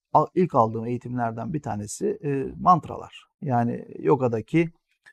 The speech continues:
e, e, meditasyon eğitimlerinde yani konstant, e, yani içe kapanma eğitimleri diyeyim de, e, içsel telkinlemeler var. İç, içse-, içe dönük, içe dönük konuşma. Bundan önce baktığınız zaman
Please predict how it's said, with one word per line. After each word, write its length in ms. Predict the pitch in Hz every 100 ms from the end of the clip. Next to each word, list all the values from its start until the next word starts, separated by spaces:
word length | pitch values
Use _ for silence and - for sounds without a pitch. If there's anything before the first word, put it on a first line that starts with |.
| _ _ _ _
e, 60 | 131
e, 760 | 127 123 120 120 120 120 123 123 - _ _ _ _ - - - - -
meditasyon 600 | 127 135 143 131 - 156
eğitimlerinde 720 | 117 117 - 120 110 104 104
yani 360 | 110 120 110 110
konstant, 540 | - 123 - 117 117 - -
e, 60 | 117 117 123
yani 220 | 127 120 110
içe 180 | -
kapanma 440 | 175 139 - 110 98
eğitimleri 540 | 104 101 107 98 95
diyeyim 260 | 95 - 180 _ _ _ _ _ _ _
de, 300 | 165 165 208 - _ _ -
e, 680 | 143 - 143 - 71 69 -
içsel 340 | - - 180 165
telkinlemeler 840 | 156 147 143 143 131 123 110 101
var. 320 | - - - _ -
İç, 260 | - -
içse-, 280 | - - 147
içe 260 | 131 - 143
dönük, 300 | 117 135 -
içe 280 | - 151 131
dönük 460 | 123 175 - - _ _
konuşma. 480 | 147 131 - 104 117
Bundan 180 | 196 247
önce 340 | 226 147 160
baktığınız 480 | 143 131 - 147 127
zaman 320 | 113 104 -